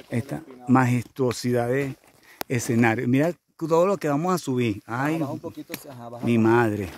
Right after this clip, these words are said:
Speaker 2: Esta
Speaker 1: Enfoca,
Speaker 2: vaina.
Speaker 1: enfoca de aquí para
Speaker 2: No
Speaker 1: que no
Speaker 2: juegue.
Speaker 1: van a ver arriba, ¿ves?
Speaker 2: Verga, ¿y será que subimos esto? Porque
Speaker 1: Sí.
Speaker 2: yo me estoy cayendo.
Speaker 1: Vean ustedes.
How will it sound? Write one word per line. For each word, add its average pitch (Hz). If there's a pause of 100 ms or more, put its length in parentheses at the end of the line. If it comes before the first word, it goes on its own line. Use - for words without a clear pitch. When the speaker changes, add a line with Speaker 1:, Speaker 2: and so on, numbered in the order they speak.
(420)
Speaker 2:
Esta 127
Speaker 1:
Enfoca, 110
Speaker 2:
vaina. 110
Speaker 1:
enfoca 151
de 180
aquí -
para -
Speaker 2:
No 107
Speaker 1:
que 107
no 113 (160)
Speaker 2:
juegue. 113
Speaker 1:
van -
a -
ver 156
arriba, 143
¿ves? -
Speaker 2:
Verga, 135
¿y 127
será 120
que 165
subimos 185
esto? 175
Porque 107
Speaker 1:
Sí. 110
Speaker 2:
yo 113
me 135
estoy 147
cayendo. 123 (640)
Speaker 1:
Vean 127
ustedes. 127